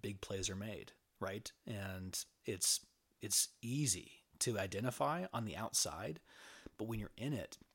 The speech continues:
it can feel very overwhelming. It's like a tangled ball, and you're like,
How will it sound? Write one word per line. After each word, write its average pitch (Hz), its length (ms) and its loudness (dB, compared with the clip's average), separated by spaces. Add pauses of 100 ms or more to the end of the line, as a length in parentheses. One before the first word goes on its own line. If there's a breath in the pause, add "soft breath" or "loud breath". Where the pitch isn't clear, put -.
(120)
it - 100 -2
can 107 140 -2
feel 127 180 2
very 117 260 2
overwhelming. 104 460 0
It's 87 120 -2
like 95 220 -6 (200)
a 101 100 -2 (160)
tangled 104 560 -2
ball, 95 440 0
and 104 100 -4
you're 98 100 -2
like, 90 100 -6